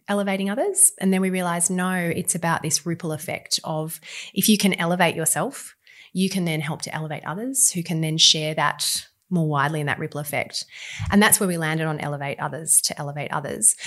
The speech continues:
But actually, importantly, which I think in answer to your question, we realised after a couple of years of working the business and absolutely smashing ourselves, as people do when they start businesses often,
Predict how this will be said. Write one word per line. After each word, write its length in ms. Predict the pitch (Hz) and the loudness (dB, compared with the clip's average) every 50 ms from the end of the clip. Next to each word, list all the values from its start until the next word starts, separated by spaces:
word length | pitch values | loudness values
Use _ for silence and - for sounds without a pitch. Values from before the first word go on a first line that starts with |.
| - - - | -4 2 6
But 80 | 196 | 8
actually, 340 | 185 180 190 - - 202 185 | 8 8 8 6 2 0 -2
importantly, 680 | 185 190 - - 214 208 - 208 202 - 180 160 151 151 | -4 -4 -4 -2 -2 -2 0 -2 -2 -2 -2 -2 -2 -4
which 160 | 156 - - | -4 -4 -6
I 60 | 170 | -6
think 400 | 151 - 165 151 - - - - - - | -6 -6 -6 -6 -6 -8 -12 -14 -10 -6
in 100 | 180 165 | -2 -2
answer 240 | 156 151 156 - - | -2 0 0 -2 -2
to 160 | 170 - - | -2 -2 -4
your 80 | 160 156 | -4 -6
question, 460 | 143 - 165 156 - - 175 151 151 | -8 -4 -2 0 2 2 0 0 -2
we 100 | 151 151 | -4 -6
realised 500 | 156 160 160 160 151 143 151 151 - - - - | -6 -4 -2 0 0 2 4 4 4 4 2 0
after 240 | 160 151 - - 165 | 0 -2 -2 -6 -4
a 40 | |
couple 240 | - - - - 160 | -4 -2 -2 -2 -4
of 40 | 156 | -4
years 220 | 139 143 147 - | -4 -4 -4 -4
of 80 | 156 147 - - - | -6 -8 -8 -12 -10
working 320 | 170 165 151 151 - 156 147 | -6 -6 -4 -4 -4 -4 -4
the 80 | 147 | -4
business 300 | 147 156 - 156 147 - | -2 -2 -2 -2 -2 -2
and 120 | 156 143 143 | -4 -6 -6
absolutely 560 | 143 156 - - - 160 151 143 - - 143 - | -8 -2 2 2 2 2 0 -6 -8 -6 -6 -4
smashing 420 | - - 127 127 - - 156 156 | -4 -4 -4 -2 -4 -4 -4 -4
ourselves, 460 | 156 143 - 139 147 175 226 240 233 | -6 -6 -4 -2 -2 0 0 0 0
as 120 | 180 170 - | 2 0 0
people 280 | - 160 151 - 151 | -2 -4 -6 -6 -6
do 200 | 147 143 143 147 | -8 -6 -8 -8
when 140 | 160 151 147 | -8 -8 -8
they 80 | 143 139 | -8 -10
start 260 | - - 143 - - | -8 -6 -6 -6 -6
businesses 380 | 151 143 - 143 - 147 143 | -6 -8 -8 -8 -8 -8 -10
often, 320 | 127 - - - 143 170 | -12 -12 -10 -10 -10 -12